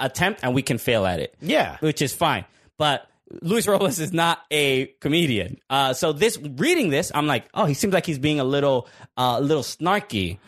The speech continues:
Speaker 1: a little snide."
Speaker 2: I wouldn't say snarky. I would say, like, he's a little bit, he's, it feels to me like he's trying to take some of the heat away.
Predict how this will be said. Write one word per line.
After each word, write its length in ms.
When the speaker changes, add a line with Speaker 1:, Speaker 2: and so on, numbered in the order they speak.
Speaker 1:
a 40
little 160
snide." 580
Speaker 2:
I 80
wouldn't 300
say 120
snarky. 680
I 120
would 180
say, 200
like, 180
he's 280
a 60
little 460
bit, 440
he's, 440
it 180
feels 320
to 120
me 160
like 220
he's 180
trying 440
to 80
take 280
some 320
of 160
the 140
heat 260
away. 540